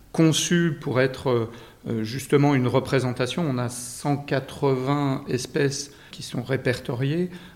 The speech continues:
donc voilà, il y a, il y avait cette volonté de laisser quelque chose que nos propriétaires et, et au travers de nous aujourd'hui,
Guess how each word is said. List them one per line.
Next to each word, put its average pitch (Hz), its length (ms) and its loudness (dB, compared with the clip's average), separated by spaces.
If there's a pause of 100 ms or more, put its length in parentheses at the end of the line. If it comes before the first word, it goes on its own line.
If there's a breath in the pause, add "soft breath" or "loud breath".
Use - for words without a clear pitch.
(100)
donc 139 180 4
voilà, 160 220 12
il 123 80 2
y 123 40 0
a, 123 60 2
il 127 140 -2
y 135 80 6
avait 139 200 4
cette 131 280 0
volonté 143 640 4 (320 loud breath)
de 131 80 4
laisser 147 480 6
quelque 143 340 4
chose 160 560 2 (280 loud breath)
que 147 720 6
nos 135 300 6
propriétaires 139 800 2
et, 123 240 -6
et - 640 -8 (120)
au - 60 -8
travers 135 360 -6
de 135 140 -2
nous 131 200 0
aujourd'hui, 131 500 -2